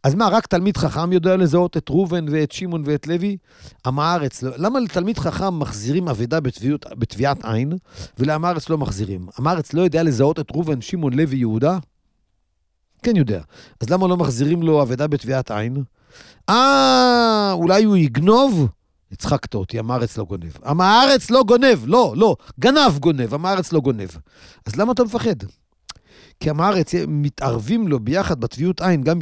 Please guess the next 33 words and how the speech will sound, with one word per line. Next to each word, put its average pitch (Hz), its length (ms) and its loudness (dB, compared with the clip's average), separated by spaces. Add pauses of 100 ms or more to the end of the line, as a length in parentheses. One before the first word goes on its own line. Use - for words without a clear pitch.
(100)
בטביעת 151 420 -4
עין 180 140 -2
מתערבים 135 500 -4
לו 127 80 0
גם 143 140 -4
כן 127 180 -4
דמיונות. 110 600 -4 (420)
אם 233 100 0
הוא 226 100 0
נורא 170 200 2
רוצה 190 260 2
את 180 120 -4
הסיר 147 320 0
הזה, 110 200 0
כי 135 140 -6
כזה 156 260 2
סיר 185 320 -4
בדיוק 156 540 -2
נאבד 131 440 0
לו, 120 140 0
קצת - 300 -4
בדיוק, 127 340 -4
לא 220 100 -2
לגמרי 123 320 -2
בדיוק, 135 500 -2 (500)
אז 147 80 2
הוא 151 100 0
קצת 202 200 -4
מורח. 127 520 -6 (320)
זה 170 300 -6
קצת - 540 0
די 226 480 6
דומה. 143 720 2